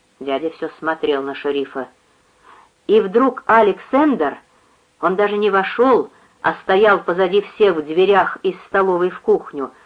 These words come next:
сказал — ровным, безразличным голосом, как будто машинально читая какое-то ловко составленное объявление,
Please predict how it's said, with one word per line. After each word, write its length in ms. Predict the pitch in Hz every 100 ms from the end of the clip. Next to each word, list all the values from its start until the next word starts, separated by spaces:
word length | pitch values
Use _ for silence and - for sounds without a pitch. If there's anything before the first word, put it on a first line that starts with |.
| _ _ _ _ _
сказал — 600 | - 220 180 175 170 147 - _ _ 139
ровным, 640 | 156 220 214 202 202 165
безразличным 840 | 170 156 160 147 170 214 - 170 143
голосом, 640 | 165 180 170 156 143 - _ _ _ _ -
как 220 | 156 156
будто 300 | 180 - 165
машинально 560 | 160 165 165 170 165
читая 420 | 151 151 - 160 156
какое-то 540 | 151 160 156 156 151 - - -
ловко 400 | 165 175 - 170
составленное 680 | 165 - 185 170 165 165 165
объявление, 840 | 156 175 170 175 170 151 143 131